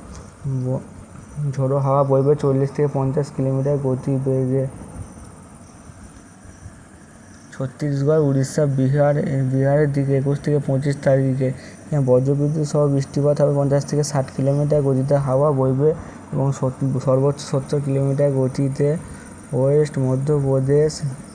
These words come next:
গাঙ্গেয় পশ্চিমবঙ্গে, ঝাড়খণ্ডে, ছত্তিশগড় একুশে এবং বাইশ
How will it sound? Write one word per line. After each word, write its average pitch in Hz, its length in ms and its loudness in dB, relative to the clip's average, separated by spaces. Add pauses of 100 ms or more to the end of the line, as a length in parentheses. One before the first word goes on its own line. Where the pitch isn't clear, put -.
(420)
গাঙ্গেয় 131 400 0
পশ্চিমবঙ্গে, 139 1080 2 (460)
ঝাড়খণ্ডে, 139 840 2
ছত্তিশগড় 135 800 0
একুশে 139 440 -2
এবং 143 360 2
বাইশ 131 320 2